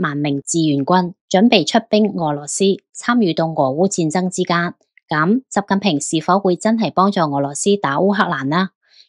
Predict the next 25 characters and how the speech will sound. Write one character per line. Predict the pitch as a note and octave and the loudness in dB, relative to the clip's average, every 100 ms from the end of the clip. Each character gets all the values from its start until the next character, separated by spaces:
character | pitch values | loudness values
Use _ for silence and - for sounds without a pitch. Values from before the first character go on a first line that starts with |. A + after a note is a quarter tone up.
| - | 0
近 | G#3 G3+ | 2 4
期 | G#3 D#3 | 4 2
中 | D#3 B3 | 2 2
國 | A3 | 2
高 | - A3+ | 2 0
層 | A3+ F#3+ C#3 | 0 -2 -2
頻 | - C#3+ | -2 -2
頻 | C#3+ E3 | -2 -4
訪 | C#3+ D3+ E3+ | -2 -2 0
問 | F#3+ D#3+ | 0 0
俄 | C#3+ | -2
羅 | C#3 | -4
斯， | D3 - G3 - _ | -6 -2 -2 -2 _
又 | F#3 E3 | -4 -2
喺 | F#3 | 0
度 | G3+ | -2
釋 | - A3 | -2 -2
放 | - F3+ | 0 0
啲 | G#3 | 2
乜 | G#3+ | 0
嘢 | F3 D3+ | -2 -4
政 | E3 | -4
治 | D#3 D3 | -4 -6
信 | - D#3+ | -6 -4
號？ | E3 C#3+ F#3+ | 0 0 0